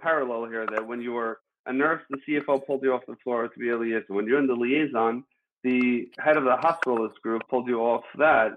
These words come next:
to manage the hospital. So tell us now how, and you said you always, uh, view this as your own business. Well, now you've had the opp-, the opportunity to actually start your own business. So tell us how that went and how Athene Telehealth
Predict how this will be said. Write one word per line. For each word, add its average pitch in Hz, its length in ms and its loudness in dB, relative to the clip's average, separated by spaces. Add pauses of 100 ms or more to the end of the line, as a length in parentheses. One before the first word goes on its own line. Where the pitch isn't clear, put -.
(120)
to 113 240 -6
manage 127 320 -2
the 120 120 -2 (100)
hospital. 101 340 -6 (520)
So 139 100 2
tell 170 260 4
us 151 80 -8
now 139 520 2 (100)
how, 135 180 0
and 135 80 -4
you 135 140 -2
said 175 140 -4
you 151 120 -4
always, 170 160 -6 (380)
uh, 123 220 -2 (280)
view 160 160 -8
this 123 240 -4 (500)
as 135 80 2
your 139 220 4
own 123 140 2
business. 101 380 -4 (380)
Well, 127 120 0
now 139 140 4
you've 143 280 0
had 139 80 4
the 135 160 4
opp-, 131 240 -4 (140)
the 123 200 0
opportunity 135 520 -4
to 131 40 0
actually 123 300 -2
start 143 320 0
your 113 160 -6
own 104 60 -2
business. 92 440 -12 (520)
So 127 220 4
tell 156 180 2
us 160 120 0
how 135 140 2 (120)
that 139 200 4
went 113 400 0
and 113 240 -4
how 127 280 0
Athene 135 380 -4
Telehealth 113 500 2